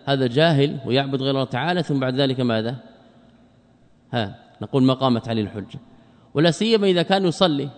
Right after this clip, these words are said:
إذا كان يصلي، يعني ال-، المشرك الذي يعبد غير الله تعالى ويعيش بين المسلمين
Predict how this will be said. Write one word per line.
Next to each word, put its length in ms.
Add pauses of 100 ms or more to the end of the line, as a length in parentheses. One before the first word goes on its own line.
(1200)
إذا 180
كان 340
يصلي، 300
يعني 280 (260)
ال-، 120
المشرك 500
الذي 240
يعبد 260
غير 200
الله 180
تعالى 500 (260)
ويعيش 360
بين 240
المسلمين 680